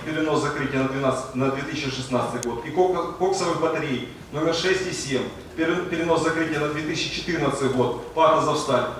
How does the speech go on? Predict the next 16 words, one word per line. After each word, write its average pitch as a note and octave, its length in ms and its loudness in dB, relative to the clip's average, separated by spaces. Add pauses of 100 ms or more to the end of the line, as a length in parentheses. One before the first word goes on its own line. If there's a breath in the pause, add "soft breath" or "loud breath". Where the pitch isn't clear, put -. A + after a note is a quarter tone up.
(140)
с - 60 -12
помощью E3 460 4
новой F#3+ 400 6
экологической D3 560 2
программы C3 520 4
города C#3 280 2
Мариуполя C3+ 600 -2 (100)
на C3+ 140 2
две C3+ 120 -2
тысячи B2+ 340 -4
двенадцатый E3 420 2 (140)
на A2 80 -6 (260)
две C3 100 -4
тысячи G#2+ 260 -6
двадцатый B2 440 0
года. - 380 -2